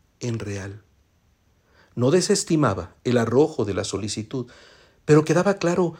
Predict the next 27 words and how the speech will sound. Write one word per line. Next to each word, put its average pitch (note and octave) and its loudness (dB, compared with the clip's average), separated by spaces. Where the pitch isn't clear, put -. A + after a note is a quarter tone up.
que D#3 2
los D3+ 6
miedos D3+ 4
por C#3+ 0
lo C3+ 4
acostumbrado C3 -2
terminaban A2 -4
por G#2+ -8
imponerse. G#2+ -10
Al G2 -6
final, A#2+ -8
subido C3 2
Jesús D#3+ -2
con C#3 0
Pedro D3+ 0
en B2+ -2
la B2 -2
barca, C#3+ -6
el F#2 -6
viento A2 -8
se A2+ -8
calmó. G2+ -10
Pasada E3 4
la D#3 0
zozobra, D3+ -4
la G#2 -10
calma A#2 -4